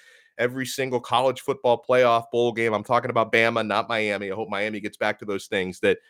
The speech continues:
you know, if Bama played their game, they could beat anybody on the planet. We need to get Miami back to those, uh, those type of days, he says.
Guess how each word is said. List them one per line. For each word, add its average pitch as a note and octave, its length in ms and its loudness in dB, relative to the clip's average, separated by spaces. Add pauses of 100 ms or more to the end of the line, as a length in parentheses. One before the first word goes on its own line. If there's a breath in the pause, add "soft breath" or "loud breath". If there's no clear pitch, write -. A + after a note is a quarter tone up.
(160 soft breath)
you G#2+ 80 4
know, G2 60 4
if F#2 80 -8
Bama C3 360 4
played B2+ 300 0
their B2 160 2
game, A#2+ 420 -2
they G#2+ 140 -2
could G#2+ 160 -10
beat A2 160 -2
anybody G#2 420 0
on G2 140 0
the F#2 80 -6
planet. A2+ 520 0 (360 soft breath)
We A2+ 100 -6
need A#2 140 -2
to A2+ 80 -4
get G#2 180 0
Miami G2+ 420 0
back F2+ 300 -2
to G2 100 -10
those, F2 440 -4
uh, D#2+ 340 -2
those G2 240 -4
type F#2+ 260 -4
of E2+ 120 -16
days, E2+ 320 -2
he - 100 -20
says. E2 380 -6